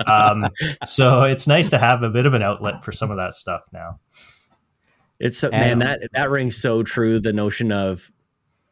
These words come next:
Speaker 2: just having an outlet, like, you just wanna, you just wanna share it. Like, it's so, it's all you're thinking about. And you're
Speaker 1: Mm-hmm.
Speaker 2: like, like, "Come on, like, let's chat." And they're like, "Mm, no, like, there's a million other things going on on the other side of the household." So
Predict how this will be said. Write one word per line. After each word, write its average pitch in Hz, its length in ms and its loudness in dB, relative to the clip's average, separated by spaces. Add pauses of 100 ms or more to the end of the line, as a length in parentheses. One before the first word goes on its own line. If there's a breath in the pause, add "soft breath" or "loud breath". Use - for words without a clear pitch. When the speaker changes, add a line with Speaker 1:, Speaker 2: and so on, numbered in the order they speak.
(300)
Speaker 2:
just 175 240 -2
having 135 320 0
an 120 60 2
outlet, 117 340 0
like, 131 120 0
you 147 220 2
just 165 140 -2
wanna, 139 380 2
you 135 120 -2
just 156 160 -6
wanna 165 140 0
share 120 380 0
it. 113 120 0
Like, 117 180 0
it's 117 140 -2
so, 151 480 2 (300)
it's 156 220 -4
all 175 140 2
you're 156 100 2
thinking 170 300 0
about. 147 440 -2 (440 soft breath)
And 156 100 0
you're 156 100 0
Speaker 1:
Mm-hmm. 156 140 -2
Speaker 2:
like, - 140 -18
like, 190 260 -4
"Come 247 120 -2
on, 269 160 0
like, 208 120 0
let's 220 200 0
chat." 240 240 -2
And 175 100 -2
they're 147 240 0
like, 156 100 -6
"Mm, 139 200 -2 (140)
no, 123 400 0
like, 120 220 0
there's 131 500 0
a 131 80 -4
million 117 380 2
other 110 180 0
things 113 260 -2
going 113 220 0
on 110 160 2
on 110 100 2
the 110 60 2
other 107 140 0
side 110 180 -2
of 104 60 -4
the 104 80 -2
household." 101 580 -4
So 98 480 -4